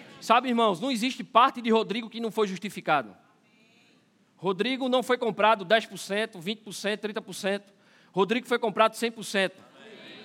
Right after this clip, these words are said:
E a Bíblia diz que esse preço foi preço de sangue. Amém? E nós estamos nele. Diga assim: Eu estou nele. Quantos sabem que Jesus foi justo?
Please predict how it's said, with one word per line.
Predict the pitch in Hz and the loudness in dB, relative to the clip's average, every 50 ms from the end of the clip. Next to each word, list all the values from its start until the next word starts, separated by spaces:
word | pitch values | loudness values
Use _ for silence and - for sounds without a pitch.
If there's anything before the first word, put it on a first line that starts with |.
| - - | -14 2
E | 175 220 | 6 6
a | 226 | 6
Bíblia | 214 262 254 247 226 | 6 4 0 0 2
diz | 196 247 240 - | 2 -2 -2 0
que | - | 2
esse | 247 254 254 240 | 2 2 2 -2
preço | - - - 233 240 233 | -8 -2 0 0 0 2
foi | - 240 214 | 2 0 0
preço | 180 - 226 233 226 - | 2 4 2 2 2 0
de | 208 190 | -4 -6
sangue. | - - 208 208 208 185 156 127 95 - _ _ _ _ _ _ _ _ - - - - - - - _ _ _ _ _ _ _ _ _ _ _ _ _ - - _ _ _ _ _ _ _ _ | -2 0 2 2 2 0 -2 -6 -10 -12 _ _ _ _ _ _ _ _ -20 -20 -20 -20 -20 -20 -20 _ _ _ _ _ _ _ _ _ _ _ _ _ -20 -20 _ _ _ _ _ _ _ _
Amém? | 160 175 196 202 220 254 381 359 - - - _ _ _ _ _ _ _ | 2 2 4 4 4 2 2 0 -6 -14 -20 _ _ _ _ _ _ _
E | 180 | 2
nós | 185 220 247 226 | 4 4 4 4
estamos | 233 - - 247 262 240 208 160 | 2 0 2 2 2 2 2 2
nele. | 202 240 226 202 | 4 4 4 2
Diga | 196 - 190 214 | 0 2 2 2
assim: | - - 202 | 2 2 0
Eu | 208 220 | 0 0
estou | 214 220 233 220 | 0 0 -2 0
nele. | 202 214 220 214 202 170 143 113 - - _ - - - - - - - - - - - - - - - - - - - - | 4 4 4 4 4 2 -2 -8 -12 -20 _ -20 -20 -20 -20 -20 -20 -20 -20 -20 -20 -20 -20 -18 -18 -18 -18 -18 -20 -14 -2
Quantos | - 262 262 - | 0 0 0 4
sabem | - 269 269 - | 4 4 4 4
que | - 233 | -2 0
Jesus | 208 247 220 190 247 226 | 2 2 2 2 -2 -4
foi | - 254 233 208 | 0 2 2 2
justo? | 156 185 240 156 - - - 127 - | 2 -2 -4 -4 -4 -6 -8 -14 -20